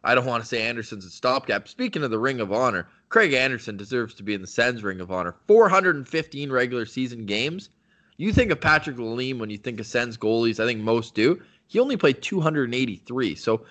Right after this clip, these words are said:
Craig Anderson, oh, like, I won't say doubled, but he's getting pretty close here, um, to running away with the, the Sens leader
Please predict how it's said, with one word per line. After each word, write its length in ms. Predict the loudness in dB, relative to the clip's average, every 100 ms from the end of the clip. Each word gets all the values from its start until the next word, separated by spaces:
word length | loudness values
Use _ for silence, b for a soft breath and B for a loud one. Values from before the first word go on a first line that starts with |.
| B -2
Craig 220 | 0 2
Anderson, 440 | 2 0 -2 -4
oh, 140 | -6 -4
like, 320 | -2 -2 -4 b b b
I 60 | 2
won't 200 | 2 4
say 120 | 4
doubled, 500 | 6 8 8 6 4
but 120 | 2
he's 160 | 2 -4 _ -2
getting 240 | -2 -2
pretty 220 | -4 -4
close 400 | -4 0 0 0
here, 200 | -4 -4 -6 B B 0
um, 300 | 2 2 0
to 140 | -2
running 320 | 4 4 4
away 260 | 0 2 2
with 200 | 0 -2
the, 260 | 0 0 -2
the 80 | -4
Sens 340 | -2 -2 -2
leader 480 | -4 0 0 -2